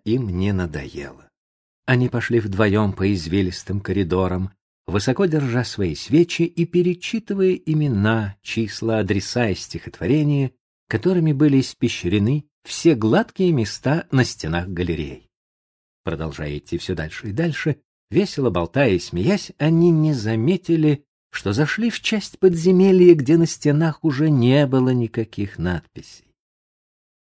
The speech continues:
Они вывели копотью от свечи свои имена на выступе одной из скал и пошли дальше. Пройдя галерею, они очутились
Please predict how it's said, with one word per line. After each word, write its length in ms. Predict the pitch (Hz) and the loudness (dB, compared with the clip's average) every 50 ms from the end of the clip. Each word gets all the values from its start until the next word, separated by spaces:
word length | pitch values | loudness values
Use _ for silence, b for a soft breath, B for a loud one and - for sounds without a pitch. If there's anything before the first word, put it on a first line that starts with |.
| _ _ _ _ | _ _ _ _
Они 260 | 87 82 78 80 85 | -8 -6 -4 -2 -4
вывели 460 | 80 73 87 104 101 92 92 92 92 | -2 0 2 2 4 4 4 2 2
копотью 560 | 87 - 95 98 95 - 92 - - - 90 90 | 0 0 0 -2 0 -2 -4 -6 -4 -4 -4 -4
от 80 | 87 | -4
свечи 380 | - - 92 90 - - 98 95 | -6 -8 -8 -8 -6 -6 -8 -8
свои 360 | - - 85 90 90 87 87 | -8 -6 -4 -2 0 2 2
имена 300 | 87 92 95 90 90 92 90 | 0 0 -2 -2 -2 -2 -4
на 100 | 87 82 | -4 -4
выступе 500 | 90 92 - - - - 87 - 95 92 | -6 -6 -8 -10 -10 -10 -6 -4 -4 -4
одной 260 | 85 85 87 85 85 | -2 -4 -4 -4 -4
из 120 | 85 - | -6 -8
скал 500 | - - - - 120 143 147 147 143 - _ _ _ _ _ _ _ _ | -12 -12 -6 -2 -2 0 0 -2 -4 -8 _ _ _ _ _ _ _ _
и 80 | - 131 | -2 -2
пошли 420 | 127 - 123 123 - - 117 120 | 0 -2 -4 -6 -6 -4 -4 -4
дальше. 560 | 117 90 90 82 76 - - - - - - - _ _ _ _ _ _ _ _ _ _ | -2 -2 -6 -6 -8 -10 -14 -16 -18 -18 -20 -20 _ _ _ _ _ _ _ _ _ _
Пройдя 420 | - 101 110 110 104 95 110 110 | 0 2 2 2 4 4 2 2
галерею, 640 | 98 92 107 104 98 90 92 85 82 85 101 120 - _ - | 4 4 4 4 4 4 4 2 0 0 -4 -6 -8 _ -2
они 460 | 113 120 117 110 107 113 127 - - _ | -2 0 0 0 -2 -2 -4 -6 -4 _
очутились 720 | 156 160 - - 190 175 - - 214 202 196 180 - - | -4 -2 -2 -2 -4 -4 -2 -2 -2 -2 -2 -2 -4 -6